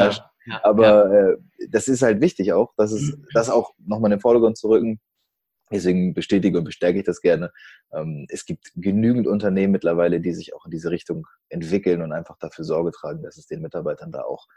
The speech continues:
Speaker 1: an nichts mangelt und dass man da auch wachsen
Speaker 2: Ja.
Speaker 1: kann vor allem, ne?
Speaker 2: Ja, ja, genau. Ich glaub, das ist ein sehr großer Punkt, vor allem die, die sich selbstständig machen wollen, dass du halt dieses Umfeld brauchst, was irgendwie alle, wo alle irgendwie motiviert sind, die sich dann halt gegenseitig noch irgendwie pushen,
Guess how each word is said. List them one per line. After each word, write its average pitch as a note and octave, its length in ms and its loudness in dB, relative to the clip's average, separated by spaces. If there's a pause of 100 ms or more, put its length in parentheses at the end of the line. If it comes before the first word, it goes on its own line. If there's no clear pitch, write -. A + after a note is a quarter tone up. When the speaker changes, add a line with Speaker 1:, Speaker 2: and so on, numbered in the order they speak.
(240)
Speaker 1:
an D2 120 -12
nichts - 280 -12
mangelt D#2+ 280 -6
und D2 80 -12
dass - 140 -20
man - 80 -14
da - 60 -8
auch - 160 -14
wachsen - 280 -12
Speaker 2:
Ja. A2 100 -8
Speaker 1:
kann - 180 -20
vor - 100 -20
allem, - 160 -20
ne? F2+ 80 -20 (220)
Speaker 2:
Ja, - 320 -8 (120)
ja, G#2 140 -6
genau. G2+ 300 -10 (260)
Ich - 80 -20
glaub, B2 140 -4
das B2+ 120 -2
ist - 40 -4
ein A#2+ 100 0
sehr A#2+ 140 2
großer A2+ 320 -2
Punkt, C3 380 -2
vor - 180 -4
allem A#2+ 180 0
die, A#2+ 140 -4
die A#2 100 -4
sich A2 200 -6
selbstständig A#2 420 -2
machen A2 260 -2
wollen, C#3+ 440 2 (540)
dass A#2 140 0
du B2 80 2
halt A#2+ 140 2
dieses A#2+ 180 0
Umfeld B2+ 500 2
brauchst, A#2 320 0
was A#2 140 0
irgendwie A#2+ 280 2
alle, B2 440 2
wo A#2 120 0
alle B2 180 2
irgendwie A#2+ 320 2
motiviert A#2+ 560 2
sind, C#3 520 0
die B2 80 0
sich A#2 140 -2
dann A#2+ 160 0
halt A#2+ 180 0
gegenseitig A#2+ 440 2
noch A#2 120 -4
irgendwie A#2+ 220 0
pushen, B2+ 500 0